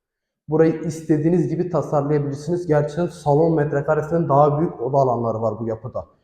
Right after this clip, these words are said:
Burada da yatak başlarında aydınlatmalar bırakılmış. İsterseniz kendiniz buradan da teras alanına çıkabilirsiniz. Ama hani burada dinlenen birileri olduğu zaman diğer kapıdan da terasa çıkılabilecek. Buradakilerle rahatsız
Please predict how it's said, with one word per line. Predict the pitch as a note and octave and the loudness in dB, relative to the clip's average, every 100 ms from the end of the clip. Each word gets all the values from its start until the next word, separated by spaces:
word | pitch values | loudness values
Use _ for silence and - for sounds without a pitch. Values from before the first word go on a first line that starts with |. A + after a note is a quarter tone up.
| _ _ _ | _ _ _
Burada | C#3+ D3 | -2 2
da | D3 | 4
yatak | C#3+ D3+ C#3+ | 4 0 0
başlarında | C#3+ - D3 C#3+ | -2 0 0 2
aydınlatmalar | C3+ C3+ C#3 C3+ B2+ B2 G#2 C3 | 0 0 -2 -4 -2 -2 -2 -2
bırakılmış. | D3 D3 D#3 E3+ - - _ _ _ _ | -4 -2 -4 -4 -6 -20 _ _ _ _
İsterseniz | - - F#3 F3+ F3+ F#3+ G3 - | -12 -2 4 4 6 2 2 0
kendiniz | D#3 D3 D#3+ F3 - | 0 2 2 2 2
buradan | E3 D#3+ D#3+ C#3 | 2 4 4 4
da | D#3+ G3 - - - | 4 4 2 -10 0
teras | D#3+ D#3 - | 2 2 2
alanına | E3 D#3 E3+ F#3+ | 4 4 2 -2
çıkabilirsiniz. | - D#3 D3 D3 D#3+ G3 F#3+ - - _ _ | 0 0 2 0 2 -2 -2 -20 -20 _ _
Ama | C3+ D3+ D3 | 0 2 2
hani | E3 D3+ | 2 0
burada | D#3 D#3+ | -2 -2
dinlenen | D3+ D#3+ D#3 D#3+ E3 | -2 0 0 0 0
birileri | D3+ D#3 | 0 0
olduğu | D#3+ D#3+ D#3+ D#3+ E3+ | 0 4 4 4 -2
zaman | D#3 C3+ D#3 - - _ _ _ D#3 | 0 0 0 -6 -18 _ _ _ 2
diğer | D#3 D3 | 2 2
kapıdan | C#3+ C#3 C3+ C3 | -2 -2 -2 0
da | F3+ F3+ | 0 0
terasa | D3+ C3+ F3 F3 | 0 0 -4 -8
çıkılabilecek. | - D3 C3 D3 F#3+ E3 | -6 -4 -2 -2 -2 -2
Buradakilerle | C3 C3 - C#3+ C#3 B2+ D3 C#3 | -4 -4 -6 -2 0 0 -2 2
rahatsız | B2+ B2 - | 0 0 -10